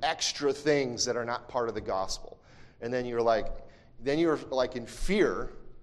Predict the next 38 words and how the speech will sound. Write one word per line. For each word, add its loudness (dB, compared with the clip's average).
of 6
whether 8
or 4
not 4
you're 0
really 2
a -4
Christian, -2
because -4
you -6
have 0
this -4
now -2
a -4
checklist. 0
I, -4
I, -2
well, -4
I 0
haven't -4
done -4
this -2
today. 0
I 2
haven't -4
done -4
this -2
today. 0
You -8
know, -4
it's -2
like, 0
if -2
I 6
don't 6
do 6
these 2
things, 4